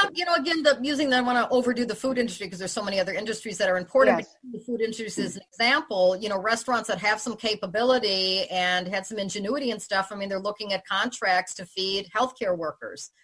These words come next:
Speaker 2: They're looking at contracts to feed the hungry. They're looking at contracts to help out with the in-school meals at schools that otherwise were provided by the schools.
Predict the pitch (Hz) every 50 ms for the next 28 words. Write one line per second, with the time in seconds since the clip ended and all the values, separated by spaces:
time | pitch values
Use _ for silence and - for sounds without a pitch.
0 | _ _ - 190 196 214 214 220 240 214 208 196 190 - - 208 214 247 254 -
1 | - 208 190 180 185 - - - 190 - - 208 208 202 202 202 202 190 - -
2 | - 202 180 214 233 254 247 208 175 143 117 - - 190 185 202 208 214 214 202
3 | 196 185 - - 208 202 214 240 233 - 226 202 190 190 185 185 - - 226 185
4 | 190 196 190 190 - 190 175 180 185 185 180 - _ _ - 208 208 - 220 -
5 | - 208 208 208 - - - 226 214 208 208 202 202 208 208 202 202 208 208 -
6 | - - 202 180 - - - - 233 269 285 262 196 165 - - - - 190 190
7 | 202 214 202 190 185 190 190 - - 202 180 - - 190 160 170 165 196 240 269
8 | 233 208 190 190 175 - 180 180 190 180 185 - - - - 262 269 247 185 156
9 | 139 - - -